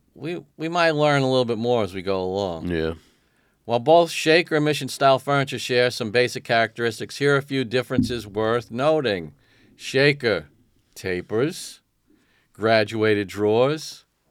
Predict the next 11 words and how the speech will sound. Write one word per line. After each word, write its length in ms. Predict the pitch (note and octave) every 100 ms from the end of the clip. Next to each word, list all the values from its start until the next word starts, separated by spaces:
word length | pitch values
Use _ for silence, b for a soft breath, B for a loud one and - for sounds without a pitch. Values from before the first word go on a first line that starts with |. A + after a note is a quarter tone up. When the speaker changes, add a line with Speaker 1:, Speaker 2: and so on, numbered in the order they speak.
| _ _ _ _
Speaker 1:
plain 340 | - F3 G3+
wood, 480 | F3 D#3 D#3 D#3 C#3+ C#3+ _ _ _
wooden 460 | G#2 A#2 A#2+ A#2+ A2+
pulls. 640 | - F#2 E2 D2 - - _ _ _ _ _ _ _
Mission, 580 | A2+ E3+ - G2+ D#2 D#2+ _ _ _ _ _ _ _ _
parallel 640 | - G2 G#2 A2 A#2 B2+
slats, 840 | A#2+ - C3+ F3 C3 - - - - _ _ _ -
exposed 640 | - - C3 B2 C3+ B2
joinery, 640 | C#3 D#3 G#3 D#3+ F#2+ E2 E2+ _ _ _ _ _ _ -
darker 460 | A#2 C3 C#3 D3
stains, 760 | C#3+ C#3+ C3+ D3+ E3 D#3+ C#3+